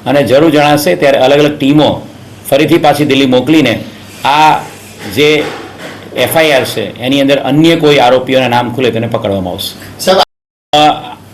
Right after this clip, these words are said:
Speaker 1: જે આરોપી છે, એણે પોતે એને વિશ્વાસમાં લીધો હતો.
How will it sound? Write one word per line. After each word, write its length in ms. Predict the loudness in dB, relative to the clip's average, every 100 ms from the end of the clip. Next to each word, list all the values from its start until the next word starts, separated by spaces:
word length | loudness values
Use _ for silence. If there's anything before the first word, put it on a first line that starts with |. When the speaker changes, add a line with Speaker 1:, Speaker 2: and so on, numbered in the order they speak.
| -20 -16
Speaker 1:
જે 220 | -4 0 2
આરોપી 520 | 2 2 2 2 0
છે, 500 | 0 0 -2 -10 -18 -6
એણે 220 | -2 -2
પોતે 520 | 0 -2 0 0 2
એને 340 | -2 -2 -2
વિશ્વાસમાં 540 | 0 -2 0 0 2 2
લીધો 260 | 2 4
હતો. 280 | 2 2 -2